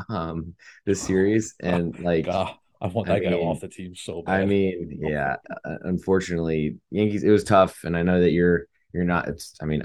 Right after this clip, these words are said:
Speaker 1: I'm ha-, very happy you're on the show tonight, but, uh, I was a little worried about, uh, what, what might come out, uh,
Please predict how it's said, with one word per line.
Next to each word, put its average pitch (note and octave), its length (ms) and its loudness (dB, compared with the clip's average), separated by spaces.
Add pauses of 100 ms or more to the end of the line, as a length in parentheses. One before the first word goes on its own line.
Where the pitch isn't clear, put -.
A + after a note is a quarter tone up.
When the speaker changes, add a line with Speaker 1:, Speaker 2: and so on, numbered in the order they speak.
Speaker 1:
I'm D2 100 -4
ha-, D2+ 120 -6
very G2+ 220 6
happy G#2 240 6
you're G2+ 120 6
on G#2 60 4
the A2 60 0
show G2+ 220 0
tonight, E2 340 0 (180)
but, E2+ 160 2
uh, D#2 300 2
I - 40 2
was D2+ 120 -2
a E2 40 2
little F2 160 2
worried E2 340 2
about, D#2+ 240 0
uh, D2+ 180 -2
what, D2 260 -4
what C#2+ 180 -4
might D#2+ 200 -2
come F2 200 -2
out, E2 360 0
uh, D#2 380 -4